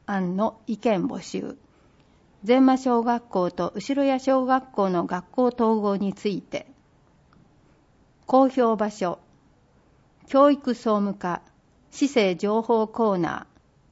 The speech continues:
ー、市役所四階。文化会館、各文化センター、各図書館、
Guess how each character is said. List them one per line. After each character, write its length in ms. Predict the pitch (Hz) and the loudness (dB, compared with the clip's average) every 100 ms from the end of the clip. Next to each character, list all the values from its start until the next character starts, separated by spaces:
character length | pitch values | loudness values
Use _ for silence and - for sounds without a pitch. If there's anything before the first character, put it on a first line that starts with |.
| _ _ | _ _
ー、 40 | |
市 120 | - | -2
役 200 | 240 240 | -2 -2
所 220 | - 180 180 | -6 -6 -6
四 260 | 196 190 | -4 -6
階。 320 | - 165 - - _ _ _ _ _ _ _ 208 | -6 -8 -10 -14 _ _ _ _ _ _ _ 2
文 200 | 302 294 | 4 4
化 160 | 285 | 2
会 280 | 269 254 208 | 0 0 0
館、 320 | 208 165 - - _ _ _ - | 0 -4 -4 -14 _ _ _ -2
各 300 | 185 185 185 | 0 2 0
文 220 | 208 254 | 0 2
化 160 | 254 254 | 2 2
セ 180 | 233 | 0
ン 80 | 196 | 0
タ 340 | - 156 - - | -4 -8 -10 -16
ー、 40 | _ _ _ _ _ - | _ _ _ _ _ -2
各 260 | 277 226 | 0 0
図 120 | 220 | -2
書 180 | 208 233 | 0 0
館、 360 | 226 165 113 | 0 -4 -4